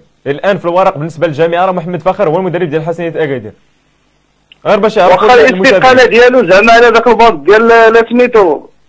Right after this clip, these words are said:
Speaker 2: غادي يرجع ولا؟
Speaker 1: الإقالة يعني كانت الإقالة، ولكن الإقالة والمستحقات هذا راه إقالة ب-،
Speaker 2: الله
Speaker 1: بإعطاء
Speaker 2: أكبر.
Speaker 1: المستحقات. المستحقات راه مليار ومية وستين مليون،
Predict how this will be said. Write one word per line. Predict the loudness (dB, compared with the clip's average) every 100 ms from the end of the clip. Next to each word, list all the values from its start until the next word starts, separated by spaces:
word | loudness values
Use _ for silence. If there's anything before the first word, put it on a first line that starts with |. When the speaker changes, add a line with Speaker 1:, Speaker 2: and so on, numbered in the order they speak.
| _ _ -2
Speaker 2:
غادي | 2 4 4
يرجع | 2 4 2 4
ولا؟ | 2 0 -2 _ _ -10
Speaker 1:
الإقالة | -4 -2 0 2 2
يعني | 0 0 -4
كانت | -4 -4 -4
الإقالة، | -6 0 0 2
ولكن | 0 -2 -4 -6 -8 -14 _ _ -10
الإقالة | -8 -2 0 2
والمستحقات | 0 -2 -4 -4 -2 -4 -4 -10 -20 _ _
هذا | -6 -2 0
راه | 2 2 0 -4 -16 -20 _ _ _ _ _ -10
إقالة | -4 0 2
ب-، | 0
Speaker 2:
الله | -2 0
Speaker 1:
بإعطاء | 2 4 4 2
Speaker 2:
أكبر. | 0
Speaker 1:
المستحقات. | -2 -4 -4 -2 -2 -4 _ _ _ _ _ _ -8
المستحقات | -6 -2 -2 0 -2 0
راه | -2
مليار | -2 -2
ومية | -2 0
وستين | 0 0 -4 -6
مليون، | -4 -4